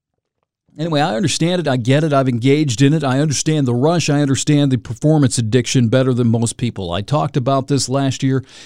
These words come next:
in a couple of different podcasts. I got the insight from the, uh, stand-up comedian, uh, stand-up comedian community in Chicago a few years ago when I lived there. Performance addiction's a real thing, man. It really is.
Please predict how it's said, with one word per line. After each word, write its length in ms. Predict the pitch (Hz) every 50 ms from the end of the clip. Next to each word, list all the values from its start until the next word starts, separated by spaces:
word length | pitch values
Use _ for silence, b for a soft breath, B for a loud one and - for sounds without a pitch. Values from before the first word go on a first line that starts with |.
| B B B
in 140 | - 135 127
a 20 |
couple 260 | 120 - 165 160 156 139
of 60 | 131
different 300 | 123 131 - 127 107 -
podcasts. 640 | 123 127 131 120 113 - 135 139 131 - - - 127
I 80 | 110
got 220 | 104 139 139 139 -
the 100 | 131 131
insight 580 | - 160 151 143 - - - 139 135 131 - b b b b b b b b b _ - -
from 280 | - 220 262 240 214
the, 220 | 190 175 151 139 131
uh, 300 | 123 120 113 107 104 107
stand-up 480 | - - - 185 190 180 151 143 -
comedian, 600 | - - 135 135 123 120 120 117 120 120 117 113
uh, 240 | - 110 107 101 101
stand-up 340 | - - - 175 165 156 -
comedian 480 | - - 143 147 135 131 120 107 92 - _ _ _ _ _ _
community 480 | - - 143 147 151 139 131 117 123 110
in 60 | 104
Chicago 560 | 101 - - 113 - 131 127 120 117 107 107
a 60 | 101 -
few 140 | - 123
years 240 | 113 107 107 113 113
ago 180 | 127 117 110 98
when 100 | 98 92
I 40 | 92
lived 260 | 101 160 208 180 135
there. 160 | - - - _ _ _ _ _ _ _ _ _ _ _ _ _ _ _ _ _ _ _ _ _ _
Performance 540 | - 123 104 - 185 226 254 262 233 139 143
addiction's 520 | 143 135 202 196 - - 185 180 143 113
a 60 | 143
real 280 | 135 143 170 190 180 143
thing, 360 | - - 185 202 190 160 123
man. 360 | 113 120 123 127 131 131 107 B B B B B B B _ _ _ _ _ -
It 120 | 135 135 135
really 340 | 143 165 196 190 175 185
is. 200 | 190 165 135 113